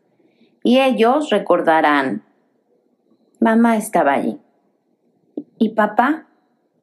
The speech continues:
me abrazaba, papá me apoyaba". Cuando vemos en pantalla a nuestras mamitas de nuestro jardín de niños, vemos con mucha emoción sus ojitos brillan al ver a sus hijos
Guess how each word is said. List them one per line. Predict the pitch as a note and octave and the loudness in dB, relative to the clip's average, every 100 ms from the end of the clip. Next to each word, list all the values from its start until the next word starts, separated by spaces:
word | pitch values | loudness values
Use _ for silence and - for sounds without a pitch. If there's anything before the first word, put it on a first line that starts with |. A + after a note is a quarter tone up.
| - | -2
me | |
abrazaba, | D#3+ D3 C3+ - C#3+ - - _ _ _ _ _ | 0 0 -2 0 -2 -2 -12 _ _ _ _ _
papá | E3 - B2+ | -6 -2 -2
me | A#2 F3+ | 0 -2
apoyaba". | G#3+ A#2+ C#3 D#3+ - - _ _ _ _ _ _ _ _ _ _ _ _ _ _ _ _ _ _ _ - | -2 -2 0 -2 -4 -16 _ _ _ _ _ _ _ _ _ _ _ _ _ _ _ _ _ _ _ -2
Cuando | A3+ A3 A3+ | 0 2 0
vemos | A3+ D4 D#4 D4+ | 2 2 2 0
en | G#3+ | -2
pantalla | F3+ D#3+ D#3 E3 D#3 C3 - | 0 -2 0 -2 0 -4 -4
a | D#3+ | -2
nuestras | D3+ B2+ B2+ - D#3 D3+ | 0 -2 -4 -2 -2 0
mamitas | C#3+ D3+ F3 - - - _ _ _ _ _ _ _ _ _ _ _ - | 0 2 -2 -6 -16 -18 _ _ _ _ _ _ _ _ _ _ _ -4
de | D#3+ | 0
nuestro | D#3 D3 - D3 | 0 -2 -4 -2
jardín | D3+ C#3+ D#3+ F#3 | 0 0 0 2
de | G3+ | 2
niños, | E3 D#3 A3+ - _ - _ _ _ _ _ _ _ _ _ _ _ _ _ | 2 0 -2 -8 _ -20 _ _ _ _ _ _ _ _ _ _ _ _ _
vemos | - G#3 B3+ C#4 | -2 2 2 0
con | C#4 G3 F3 E3+ | 0 0 2 2
mucha | G3+ D4 D#4 C4+ | 2 2 0 0
emoción | G3+ D#3+ - F3+ F3 | 0 -2 -2 0 0
sus | - - - | -4 -8 -4
ojitos | C#3 - D#3+ D#3+ G3 - - | -4 -2 -2 0 -2 -4 -6
brillan | E3 F3 D#3+ D#3 F3 G#3 - | -2 -2 0 0 0 -4 -4
al | G#3+ G#3+ | -2 2
ver | B3+ | 2
a | D4 | 0
sus | D4 A3 - | 0 -4 -2
hijos | D3+ - B2+ - | -4 -2 -6 -6